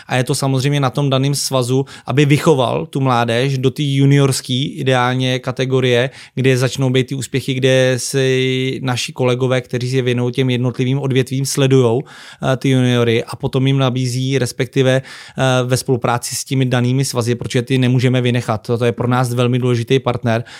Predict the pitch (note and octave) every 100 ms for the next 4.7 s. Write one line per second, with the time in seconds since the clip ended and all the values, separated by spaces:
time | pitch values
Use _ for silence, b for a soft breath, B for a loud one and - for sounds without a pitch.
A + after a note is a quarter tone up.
0 | B - C3 B2 B2+ B2+ A#2+ C3+ C3 B2
1 | A#2 C3+ B2+ B2 B2 C3 C3 B B B
2 | C#3 B2+ A#2+ B2 C3+ C#3 B2+ A2 A2+ C3
3 | C#3 B2+ C#3+ C3+ D#3+ C#3 C3 B2 C3 B2+
4 | C3+ A#2+ B2 B2 A#2 C3 -